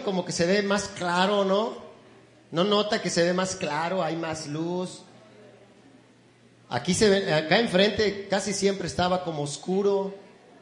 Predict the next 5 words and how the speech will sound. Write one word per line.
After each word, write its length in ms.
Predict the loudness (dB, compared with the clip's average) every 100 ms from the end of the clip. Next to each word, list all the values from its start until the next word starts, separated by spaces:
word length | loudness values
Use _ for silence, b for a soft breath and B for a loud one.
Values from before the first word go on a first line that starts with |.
| -20 _ _ _ _ _ _ _ -20 _ _ -20 -12 0
Bueno, 240 | 2 4
ya 200 | 2 2
tenemos 440 | 0 0 0 -2 -2
más 240 | -4 -2
lámparas. 760 | -2 -2 -2 -4 -6 -12 -18